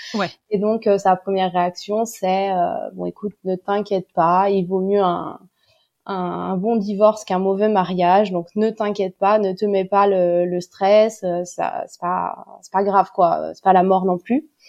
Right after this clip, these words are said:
Speaker 2: Et donc, euh, elle commence à quand même se, s'intéresser à cette, euh, personne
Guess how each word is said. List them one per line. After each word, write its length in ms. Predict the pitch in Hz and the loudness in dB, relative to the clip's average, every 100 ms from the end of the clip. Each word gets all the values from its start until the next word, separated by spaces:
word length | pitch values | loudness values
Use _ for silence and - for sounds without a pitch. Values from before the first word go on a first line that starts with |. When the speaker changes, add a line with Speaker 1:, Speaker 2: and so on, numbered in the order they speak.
| - - - - 214 | -20 -20 -20 -2 2
Speaker 2:
Et 60 | |
donc, 320 | 214 226 254 240 | 4 4 2 2
euh, 40 | |
elle 640 | 185 180 - 101 101 - - | 2 2 0 -2 -4 -6 -10
commence 500 | 220 196 214 220 - | -8 -4 -2 -4 -4
à 280 | - - 202 | -4 -2 -4
quand 120 | 208 | -4
même 220 | 208 214 214 | 0 0 -2
se, 240 | - 190 | -6 -8
s'intéresser 640 | 185 185 185 196 190 190 233 | -2 -4 0 0 0 4 4
à 160 | 190 | 4
cette, 380 | 180 175 - - | 2 -4 -6 -6
euh, 240 | - - - _ | -4 -4 -8 _
personne 640 | - 170 - - 202 208 202 | -2 0 -2 2 4 4 0